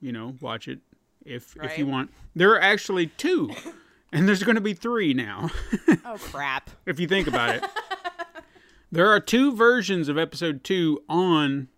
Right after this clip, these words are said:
Speaker 1: Patreon because we had an original cut, and there were some
Speaker 2: Mm.
Speaker 1: jokes that weren't working.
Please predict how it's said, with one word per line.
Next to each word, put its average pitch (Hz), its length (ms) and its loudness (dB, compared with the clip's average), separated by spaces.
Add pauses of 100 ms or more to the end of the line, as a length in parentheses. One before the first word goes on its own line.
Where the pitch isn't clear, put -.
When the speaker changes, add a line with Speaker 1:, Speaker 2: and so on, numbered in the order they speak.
Speaker 1:
Patreon 113 920 -4 (460)
because 147 480 4
we 143 200 2
had 196 240 2
an 196 60 -2
original 165 500 2
cut, 107 340 -10 (220)
and 156 160 0
there 170 60 2
were 170 100 0
some 175 200 -2
Speaker 2:
Mm. 151 40 -6
Speaker 1:
jokes 233 340 0
that 180 160 -6
weren't 170 260 0
working. 139 640 -4